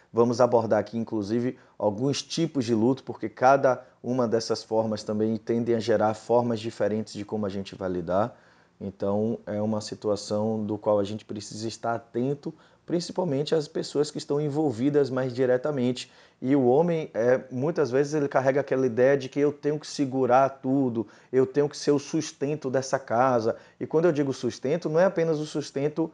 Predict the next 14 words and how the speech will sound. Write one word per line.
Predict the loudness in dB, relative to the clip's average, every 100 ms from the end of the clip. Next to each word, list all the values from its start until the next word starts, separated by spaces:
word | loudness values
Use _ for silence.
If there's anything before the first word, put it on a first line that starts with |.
| -10 _ _ -2
é, | 4 6 6 4
como | 2 -4
é |
que | -4
eu |
posso | 0 0 0
dizer, | 0
financeiro, | 2 4 2 2 6 6 4 0 -10 _ -2
mas | 0 4
é | 4
o | 4
sustento | 0 -6 -2 -2 -2
também | -2 2
emocional, | 2 0 -2 0 2 4 6 4